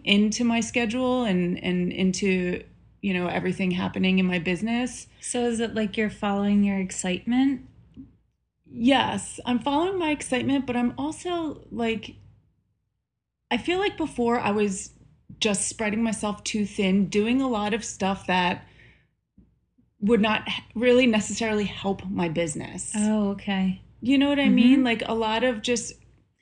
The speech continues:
Speaker 2: It's
Speaker 1: I'm
Speaker 2: busy work.
Speaker 1: It's busy work.
Speaker 2: Yeah.
Speaker 1: Exactly. That's exactly what it is.
Speaker 2: Not productive.
Speaker 1: Not productive. And I wasn't really seeing returns from it.
Speaker 2: Yeah.
Speaker 1: Because, you know, obviously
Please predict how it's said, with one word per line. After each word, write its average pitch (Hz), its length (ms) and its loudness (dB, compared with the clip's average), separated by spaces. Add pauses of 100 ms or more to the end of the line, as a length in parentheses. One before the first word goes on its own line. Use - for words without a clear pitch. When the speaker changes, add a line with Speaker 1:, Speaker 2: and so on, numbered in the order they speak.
(220)
Speaker 2:
It's 285 140 2
Speaker 1:
I'm 285 40 -4
Speaker 2:
busy 247 300 4
work. 180 380 0
Speaker 1:
It's - 160 0
busy 311 260 6
work. - 360 0
Speaker 2:
Yeah. 214 160 2
Speaker 1:
Exactly. 196 580 2
That's 196 180 -2
exactly 208 440 -2
what 208 180 -2
it 185 100 -4
is. - 380 -4
Speaker 2:
Not 214 220 -2
productive. 196 580 -4
Speaker 1:
Not 214 240 0
productive. 202 760 -2
And 196 420 2
I 208 100 0
wasn't 202 360 0
really 202 220 0
seeing 190 320 0
returns 185 640 -2
from 240 240 -2
it. 294 320 -2 (160)
Speaker 2:
Yeah. 202 400 0 (200)
Speaker 1:
Because, 269 560 0
you 311 160 2
know, 214 460 0 (520)
obviously 226 920 0